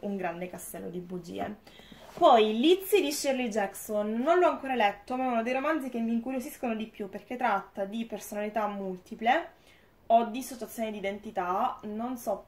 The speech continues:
precisamente come si dice in ambito medico, quindi mi scuso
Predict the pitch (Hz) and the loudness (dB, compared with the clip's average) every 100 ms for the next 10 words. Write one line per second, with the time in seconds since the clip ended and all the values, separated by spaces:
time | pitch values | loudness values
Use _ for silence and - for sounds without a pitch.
0 | _ 214 220 254 202 226 233 - 196 196 | _ -12 -8 -6 -4 -4 -4 -2 0 2
1 | 202 - 226 - 196 220 226 202 190 202 | 0 -4 -12 -12 -8 -8 -6 -4 -4 -6
2 | 190 196 180 180 190 202 190 196 190 208 | -6 -6 -4 -4 -6 -8 -8 -6 -4 -4
3 | 240 - - 208 190 214 214 | -4 -6 -8 -8 -6 -2 -2